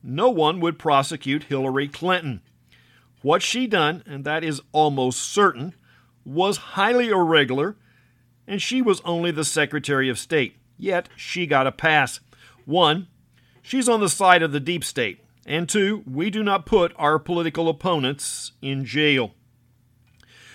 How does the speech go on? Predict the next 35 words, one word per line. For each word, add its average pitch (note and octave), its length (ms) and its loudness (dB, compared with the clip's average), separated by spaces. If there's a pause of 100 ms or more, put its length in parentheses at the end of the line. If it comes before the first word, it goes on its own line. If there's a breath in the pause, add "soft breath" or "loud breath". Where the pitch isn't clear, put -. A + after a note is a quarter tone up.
(160 loud breath)
There A#3 140 0
are B3 100 8
a G#3 60 6
few B3+ 240 0
basic G3 380 0
points E3+ 300 0
to E3+ 80 -12
keep D#3 240 -8
in D#3 120 -4
mind. A#2 340 -4 (160)
No B2 100 -10
matter E3 260 -2
who's A3 300 -2
telling G3+ 380 0
the G#3+ 80 -2
story, A#2+ 460 -4 (460 soft breath)
President A3 460 2
Trump E3 320 0 (260)
was D#3 540 2
the C#3+ 220 -2
president. D3 720 0 (420 soft breath)
While B3+ 220 0
on G#3+ 120 4
paper F#3+ 340 2
that E3 180 2
seems G3 280 -4
quite D#3+ 360 0
close F#3+ 320 0
to D3+ 100 -4
Vice C#3 360 0
President D3 520 -4
and C#3 160 -4
Secretary B2+ 560 -4
of G2+ 80 -10
State, B2 360 -2